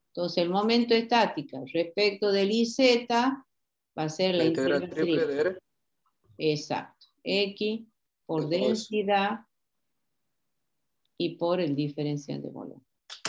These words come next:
Speaker 1: ¿Estamos, chicos? Es lo que está acá, y ahora yo lo recuadro,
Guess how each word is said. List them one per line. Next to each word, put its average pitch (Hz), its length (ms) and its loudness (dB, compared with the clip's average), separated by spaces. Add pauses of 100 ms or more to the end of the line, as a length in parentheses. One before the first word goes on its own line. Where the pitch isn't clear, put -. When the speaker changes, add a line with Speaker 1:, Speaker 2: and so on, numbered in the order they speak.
(160)
Speaker 1:
¿Estamos, 226 360 0
chicos? 247 500 0 (960)
Es 165 180 2
lo 151 140 2
que - 80 -2
está 185 220 0
acá, 226 520 2
y 160 80 -2
ahora 156 240 -2
yo 175 220 0
lo 196 140 0
recuadro, 254 1120 2